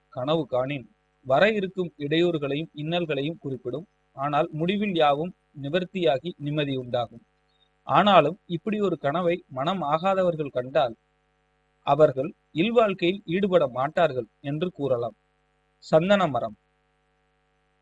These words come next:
கனவில் சந்தன மரத்தை காண்பது நல்லது.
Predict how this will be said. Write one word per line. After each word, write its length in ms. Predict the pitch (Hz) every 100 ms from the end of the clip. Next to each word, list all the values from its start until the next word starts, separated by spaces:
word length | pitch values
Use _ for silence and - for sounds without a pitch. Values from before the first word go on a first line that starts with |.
| _ _ _
கனவில் 420 | - 175 220 147 170 _
சந்தன 360 | - 143 202 247
மரத்தை 340 | 220 180 180 175
காண்பது 440 | 139 139 131 135 147
நல்லது. 380 | 127 127 120